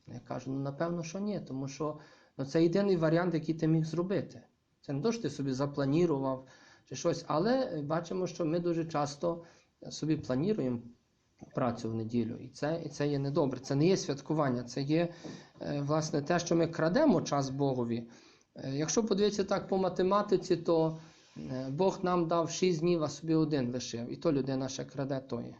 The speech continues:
Це, знаєте, це вже, ну, хитрість. Я не знаю, чи цигани, євреї так роблять, але, але, власне, е, ну, українці так роблять. Так, скажу вам, е, таку байку трошки, щоб вам запам'яталось про Божі заповіді.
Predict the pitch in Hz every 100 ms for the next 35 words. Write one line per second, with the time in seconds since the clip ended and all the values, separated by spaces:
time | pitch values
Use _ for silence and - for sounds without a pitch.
0 | - _ _ _ _ - 143 143 139 -
1 | 156 - 160 156 143 143 175 160 160 156
2 | 160 156 165 - 120 143 156 170 160 160
3 | 143 147 151 156 143 139 147 147 143 139
4 | 127 156 156 135 135 139 139 143 143 -
5 | - - - - 131 131 139 135 - 139
6 | 147 - 139 135 - - _ _ - 131
7 | 123 127 143 139 139 143 156 143 135 135
8 | 131 135 151 120 120 139 135 - - -
9 | - 156 160 160 151 156 151 147 147 147
10 | 151 185 196 190 143 147 143 143 143 -
11 | 147 143 143 147 147 143 170 156 139 143
12 | 147 147 143 139 139 208 208 139 135 135